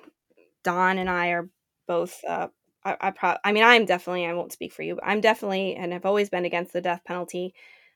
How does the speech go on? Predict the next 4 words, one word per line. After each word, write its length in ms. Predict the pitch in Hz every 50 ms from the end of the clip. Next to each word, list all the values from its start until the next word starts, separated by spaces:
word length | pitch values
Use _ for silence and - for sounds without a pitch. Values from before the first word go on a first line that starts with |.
| _ -
Uh, 200 | - 175 165 160 -
it's 160 | 151 160 -
unnecessary, 840 | - - 180 220 294 302 - 330 311 - 320 311 320 330 359 403 - _ _ _ _ _ _ _ _ _ _ _
and 540 | 202 190 190 190 185 185 190 190 190 185 -